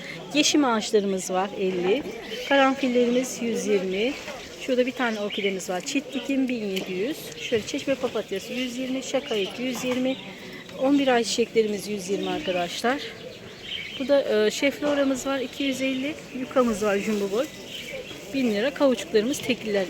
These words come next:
iki yüz elli. Starliçimiz var. Sardunyalarımız şöyle göstereyim. Eşim bugün çiçek almaya gitti arkadaşlar. İnşallah bol çeşitle gelir.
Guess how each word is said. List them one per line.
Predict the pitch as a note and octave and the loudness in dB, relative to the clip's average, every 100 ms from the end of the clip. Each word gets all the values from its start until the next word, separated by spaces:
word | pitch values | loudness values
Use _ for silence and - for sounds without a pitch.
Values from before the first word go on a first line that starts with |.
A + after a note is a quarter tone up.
| C3+ | -4
iki | - | -4
yüz | A3 F3+ | -4 -2
elli. | F3+ G3 C#4+ | -2 -2 -4
Starliçimiz | - A3+ G#3 F#3 - F3+ E3 F3+ | -4 -2 -2 -2 -4 -2 -2 -2
var. | G#3 D#4 - - - - | -2 -4 -8 -12 -14 -14
Sardunyalarımız | - C#4+ D4 D4+ E4+ E4 D#4 D4+ D4+ D#4 - - - - | -4 0 2 4 6 6 4 4 4 2 -4 -8 -6 2
şöyle | C4 B3 | 2 2
göstereyim. | B3 A#3+ - A3+ G#3+ C4+ - - - - - - - - | 0 -2 0 0 0 -2 -4 -10 -12 -12 -10 -10 -10 -4
Eşim | C#4+ C#4+ E4 | 0 6 8
bugün | D#4 D4+ | 8 6
çiçek | D4+ - E4 D#4+ | 4 4 4 4
almaya | D4 D4 | 6 6
gitti | C#4+ D4 D4 C4+ - C#4 C4 | 6 0 0 -2 -2 -2 2
arkadaşlar. | B3+ C4 A3+ G#3+ A#3+ | 4 4 4 6 4
İnşallah | A#3+ C4+ - A#3+ A#3 C4+ - - - - - - - | 6 4 6 6 8 4 2 -8 -8 -8 -8 -2 8
bol | C#4 D4 | 8 8
çeşitle | - C4+ C4+ - A#3+ | 4 2 4 8 8
gelir. | A3+ A3 C4 | 8 4 4